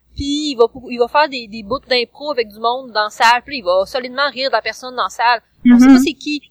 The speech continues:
Speaker 1: mais c'est drôle sur le coup, ça sera, ça sera pas drôle hors contexte, parce que
Speaker 2: C'est ça.
Speaker 1: c'est, c'est, c'est vraiment improvisé, mais c'est drôle sur le coup parce que tu prends quelque chose, puis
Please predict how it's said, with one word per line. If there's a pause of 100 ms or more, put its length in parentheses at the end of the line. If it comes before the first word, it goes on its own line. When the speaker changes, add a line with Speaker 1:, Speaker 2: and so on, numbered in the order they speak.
(220)
Speaker 1:
mais
c'est
drôle
sur
le
coup, (100)
ça
sera,
ça
sera
pas
drôle
hors
contexte,
parce
que (140)
Speaker 2:
C'est
ça. (800)
Speaker 1:
c'est,
c'est,
c'est
vraiment
improvisé,
mais
c'est
drôle
sur
le
coup
parce
que
tu
prends
quelque
chose,
puis